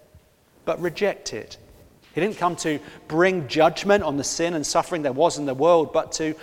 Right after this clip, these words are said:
receive the just penalty for that judgment, rather, for that, uh,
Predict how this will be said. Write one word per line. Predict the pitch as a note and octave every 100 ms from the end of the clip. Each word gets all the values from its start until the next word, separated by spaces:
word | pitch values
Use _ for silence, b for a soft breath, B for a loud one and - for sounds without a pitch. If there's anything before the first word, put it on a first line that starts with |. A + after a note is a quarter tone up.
| B
receive | E3 E3 - G3+ E3+
the | D#3
just | - F#3 -
penalty | - G3 G3+ D3+
for | C#3 C#3+
that | B2+ A#2+
judgment, | - B2 - - C#3+ B2 _ B B -
rather, | E3+ C#3+ C3+ B B
for | -
that, | D#3 D3+ - - - - - _ _ _ - - _ C3
uh, | A#2+